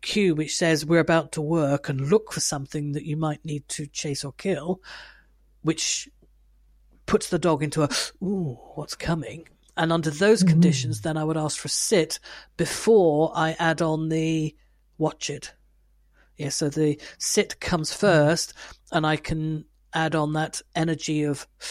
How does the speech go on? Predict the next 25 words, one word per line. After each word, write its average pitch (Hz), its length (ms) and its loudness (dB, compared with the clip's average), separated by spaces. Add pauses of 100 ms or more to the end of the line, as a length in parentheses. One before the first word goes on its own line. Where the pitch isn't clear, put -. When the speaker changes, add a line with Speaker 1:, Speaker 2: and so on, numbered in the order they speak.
(440)
Speaker 1:
"Are - 100 -4
you 127 160 -6
ready?" 160 500 -6 (100)
in 139 140 -10
the 143 100 -10
sit - 440 -4 (400)
after 170 380 2
they've 143 160 -2
sat. - 400 -4 (220)
But 151 120 -2
if 156 140 0
I 156 280 2
start 196 440 2
with 160 180 0
the, 160 240 0 (280)
"Are 160 80 4
you 143 160 0
ready? 151 320 2
Watch 185 400 2
it," 143 120 -2
and 151 160 -2
then 156 140 -2
say, 147 220 -4
"Sit," - 420 0
you're 160 80 0